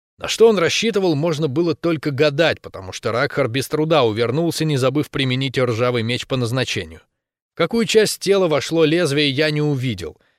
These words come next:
но результат оказался неожиданным. Бой закончился победой медведя. Жуткий гибрид кошки и медведя, мертвый или парализованный,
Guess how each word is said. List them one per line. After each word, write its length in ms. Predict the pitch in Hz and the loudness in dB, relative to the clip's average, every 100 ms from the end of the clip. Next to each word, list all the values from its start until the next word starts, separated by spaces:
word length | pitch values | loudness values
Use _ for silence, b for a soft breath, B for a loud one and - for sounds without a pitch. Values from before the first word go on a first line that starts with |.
| _ | _
но 140 | 127 117 | -2 -2
результат 500 | 107 110 - 147 127 | 0 -4 2 0 2
оказался 480 | 123 110 127 113 | -2 0 0 0
неожиданным. 800 | 123 120 120 113 165 98 82 65 _ _ _ _ | 0 0 0 0 -2 -4 -8 -18 _ _ _ _
Бой 320 | 90 113 175 160 | -4 2 2 4
закончился 760 | 151 - 131 139 143 127 143 | 0 0 -4 -2 -2 -2 -4
победой 500 | - 120 104 113 113 | -2 -4 -2 -2 -2
медведя. 560 | 110 110 101 87 76 - _ _ _ _ 92 | -4 -4 -6 -8 -12 -20 _ _ _ _ -10
Жуткий 500 | 87 156 151 156 135 | -2 0 0 -2 0
гибрид 500 | 120 120 123 135 - | 0 0 0 -2 0
кошки 400 | 123 120 - 127 | 0 0 0 -2
и 100 | 113 | 0
медведя, 720 | 110 104 104 123 120 120 110 | 0 -2 0 0 0 -2 -2
мертвый 560 | 101 127 135 120 123 | 0 0 0 0 -2
или 260 | 131 143 135 | 2 2 2
парализованный, 840 | 120 117 113 107 156 151 147 123 | 2 0 0 2 2 2 0 -4